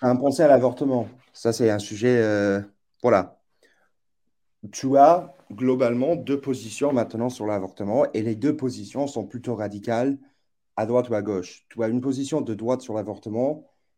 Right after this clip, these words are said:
qui souhaite interdire l'avortement dans tous les cas sans exception, même pour le viol, l'inceste, et cetera. Ça, c'est la, la position qui est aujourd'hui majoritaire au sein du Parti républicain.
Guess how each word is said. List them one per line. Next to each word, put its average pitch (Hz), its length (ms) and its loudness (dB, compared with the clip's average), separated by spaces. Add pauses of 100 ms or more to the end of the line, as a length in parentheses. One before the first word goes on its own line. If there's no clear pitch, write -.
(140)
qui 117 140 -16
souhaite 120 280 -4
interdire 127 480 -2
l'avortement 117 720 -2
dans 110 260 -8
tous 107 120 -14
les 139 140 0
cas 147 180 4
sans 135 300 -6
exception, 120 500 -8 (440)
même 117 200 -2
pour 107 160 -6
le 107 100 -2
viol, 117 360 0
l'inceste, 110 560 -6
et - 40 -20
cetera. 101 500 -8 (920)
Ça, 127 180 2
c'est 123 180 2
la, 113 180 2
la 107 160 0
position 127 720 -4 (420)
qui 117 220 -2
est 113 40 0
aujourd'hui 123 440 -2
majoritaire 110 540 -2
au - 20 0
sein 113 140 -8
du 101 100 -6
Parti 104 260 -10
républicain. 104 580 -10